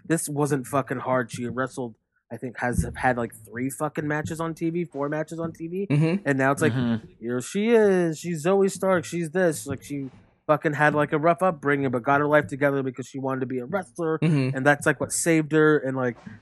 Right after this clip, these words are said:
Speaker 1: now she's here to prove herself and already has respect of the champion. It's like, cool.
Speaker 2: Yeah.
Speaker 1: Fuck, I know a bit about her. I know her motivation. I wanna see her succeed.
Speaker 2: Mm-hmm. Mm-hmm.
Speaker 1: Boom.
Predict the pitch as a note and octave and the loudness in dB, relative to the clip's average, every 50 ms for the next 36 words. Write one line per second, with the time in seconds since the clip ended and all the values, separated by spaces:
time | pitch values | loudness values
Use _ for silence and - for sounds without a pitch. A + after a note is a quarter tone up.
0 | _ - C3+ C#3 C3+ - D3 C3+ - D3+ D3 C3+ C3 B2 - D3 C#3+ C3 C#3 C#3 | _ 0 2 2 2 0 -4 -4 0 0 2 2 0 -2 -2 -2 -2 0 -2 -4
1 | C3+ - - C#3 C3+ C3+ C3+ C3 - C3 A#2+ A2+ G#2+ - _ _ _ _ _ _ | -4 -2 -2 0 2 2 0 0 -2 -4 -4 -4 -6 -12 _ _ _ _ _ _
2 | _ _ - C#3 C#3+ C#3+ C#3+ C#3+ D3 C#3+ C3 A2 C#3 C#3 B2+ - - C#3+ C3+ B2+ | _ _ 4 4 6 6 6 6 4 4 2 0 -4 -6 -6 -2 0 0 0 0
3 | - C3 A#2 A#2 A#2 - - - D3 C#3 C3+ C3 B2+ C3+ C3 C3 C3 C3 C3 C3+ | -2 -6 -10 -8 -10 -10 -8 -4 -2 -2 -2 -4 -2 -2 -2 0 0 0 -2 -4
4 | - - D#3+ D3 C#3+ - - - C#4+ D#4+ A3+ C3+ - - _ _ - C#3+ C#3+ B2+ | -6 -6 -6 -6 -8 -6 0 2 4 4 4 2 0 -4 _ _ 0 2 2 2
5 | G#2+ - B3+ A#3 G3 - D#3 E3 E3+ G3+ A#3 A#3 G3 D#3+ G#3 G#3 G3 D#3+ F#3 F#3+ | 2 0 -4 -4 -4 -2 0 2 6 6 6 6 6 6 4 4 6 4 4 2
6 | G#3 - - G3+ G3+ G3+ - - D#3+ D#3+ F3 F3 F3 F3 F3 F3 E3+ E3 E3+ E3+ | 2 2 0 -2 -2 -2 -2 0 0 2 2 0 0 -2 -2 -2 -2 -2 -2 -2
7 | - F#3 F3 - B2+ C#3 C#3+ D#3 D#3 D#3 D3 - D#3 D3+ D3+ C#3+ - - C#3+ - | -2 -4 -6 0 0 2 2 4 2 2 0 0 -2 -2 -2 -2 -4 -8 -10 -8
8 | - - C3+ A2+ - F#3+ G3+ F#4+ A4 - - - _ _ _ _ _ _ - D#3+ | -8 -8 -4 2 4 4 4 4 2 0 -6 -18 _ _ _ _ _ _ -2 0
9 | E3+ C#4 F3 D#3 D#3 D3 A#2+ G2 | 0 2 4 4 4 4 2 0